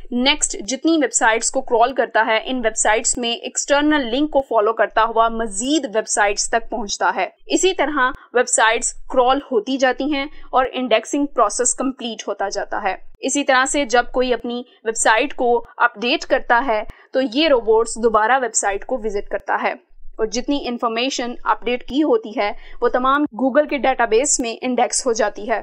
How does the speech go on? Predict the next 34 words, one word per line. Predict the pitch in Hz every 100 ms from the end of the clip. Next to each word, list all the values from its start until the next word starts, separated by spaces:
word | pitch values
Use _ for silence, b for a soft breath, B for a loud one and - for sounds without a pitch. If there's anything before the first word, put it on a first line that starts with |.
| -
अब | 262
ये | 233 320
हुआ | 392 302 320
Google | 233 240 311
का | 349
backend | 339 - - 311 311
किस | 269 -
तरह | 311 311
से | 320
वर्क | 196 208 294
करता | 240 - 208
है। | 220 254 -
अब | 240
हम | 247 277 285 285
human | - 330 381 392 311
being | 254 202 190 -
यानी | 220 226 220 226
users | 302 285 349 339
की | 294
बात | 254 202 190
कर | 214 -
लेते | - 196
हैं। | 208 190 - - _ _ _
For | 226 220
example, | 233 302 302 226 269 B B B
हम | 320 381 -
एक | 269 254 -
keyword | 285 233 208 247 -
एसईओ | 285 - 330 349
training | 330 294 247 269 269
in | 269
Sialkot | - 269 240 254 247 240
या | 233
फिर | 285